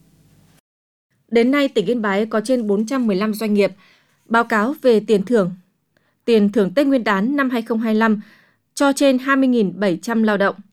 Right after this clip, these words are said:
Theo đó, đối với công ty nhà nước, công ty trách nhiệm hữu hạn một thành viên do nhà nước sở hữu một trăm phần trăm vốn điều lệ, có chín doanh nghiệp báo cáo với một nghìn ba trăm ba mươi hai lao động, tiền thưởng Tết Nguyên đán cao nhất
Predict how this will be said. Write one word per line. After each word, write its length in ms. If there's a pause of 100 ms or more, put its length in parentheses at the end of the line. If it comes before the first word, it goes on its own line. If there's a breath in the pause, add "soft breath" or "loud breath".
(380)
Theo 120
đó, 220
đối 160
với 160
công 160
ty 240
nhà 180
nước, 280
công 180
ty 180
trách 280
nhiệm 220
hữu 120
hạn 240
một 260
thành 160
viên 260 (260 loud breath)
do 260
nhà 160
nước 180
sở 140
hữu 160
một 200
trăm 140
phần 160
trăm 200
vốn 200
điều 120
lệ, 240 (260 loud breath)
có 100
chín 220
doanh 180
nghiệp 160
báo 160
cáo 280
với 200
một 180
nghìn 240
ba 140
trăm 240
ba 120
mươi 120
hai 180
lao 140
động, 220 (380 loud breath)
tiền 280
thưởng 200
Tết 140
Nguyên 140
đán 220
cao 140
nhất 200